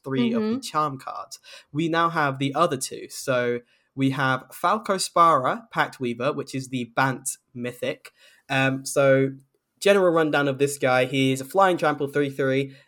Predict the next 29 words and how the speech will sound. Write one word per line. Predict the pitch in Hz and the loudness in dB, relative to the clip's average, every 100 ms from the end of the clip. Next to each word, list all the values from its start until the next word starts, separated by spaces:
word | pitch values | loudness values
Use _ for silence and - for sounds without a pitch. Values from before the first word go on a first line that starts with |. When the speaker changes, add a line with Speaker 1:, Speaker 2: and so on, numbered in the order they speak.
| - | -10
Speaker 1:
and | 127 123 123 120 | -4 -4 -4 -6
he | - | -2
has | 175 | 0
a | 160 | 0
shield | - 156 | 2 2
counter | - 147 135 135 | 2 -2 -2 -2
when | 135 | -2
he | 135 | 0
enters, | 135 131 135 127 | -2 -4 -4 -6
and | 127 127 | -8 -6
he | 170 | -4
can | 180 156 143 143 | 0 0 0 -4
look | 147 208 - | -2 0 0
at | |
the | 202 | 0
top | - 190 | 0 0
card | - 170 | 4 2
of | 160 | 2
your | 151 | 0
library | 147 147 143 139 139 | 0 0 0 -4 -4
and | 123 123 120 | -6 -6 -4
cast | 160 151 - | -2 -2 -2
spells | - 147 131 | 0 2 2
from | 117 117 | -2 -8
the | 117 | -8
top | 123 131 | -8 -10
lo-, | 120 | -8
card | - 120 | -4 -4
of | 117 | -4